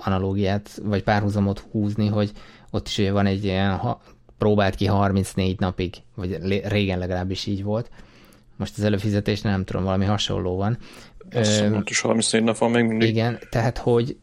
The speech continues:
Speaker 1: hogy esetleg a kontextusoknak is adni úgy egy hónapot, hogy azt figyeled, hogy melyek azok a dolgok az életedben, amikből,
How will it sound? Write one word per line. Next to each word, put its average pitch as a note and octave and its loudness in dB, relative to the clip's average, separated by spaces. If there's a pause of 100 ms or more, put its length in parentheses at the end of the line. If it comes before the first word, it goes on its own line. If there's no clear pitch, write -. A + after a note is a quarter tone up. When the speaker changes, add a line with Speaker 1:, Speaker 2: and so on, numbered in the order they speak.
Speaker 1:
hogy A#2 -2
esetleg B2 0
a B2 2
kontextusoknak A2 0
is A2 -2
adni G2+ 0 (240)
úgy A#2+ 2
egy F#2+ 0
hónapot, F#2+ -4 (340)
hogy A#2 0 (220)
azt - -2
figyeled, G#2 0
hogy G2+ -2 (840)
melyek A2+ 2
azok G2+ 0
a G2 2
dolgok G2+ 2
az F#2 -2
életedben, G#2+ 0
amikből, G#2 2